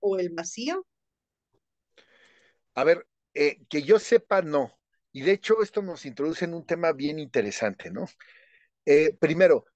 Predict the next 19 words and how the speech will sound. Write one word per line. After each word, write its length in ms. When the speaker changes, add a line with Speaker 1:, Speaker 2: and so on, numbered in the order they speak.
Speaker 2:
eh, 240
los 260
mayas 680
y 100
los 180
pueblos, 640
eh, 140
precolombinos 1040
tenían 320
ciertas 480
nociones 520
del 160
mundo, 380
ciertos 420
principios 840
para 220
concebir 440
el 100
mundo, 440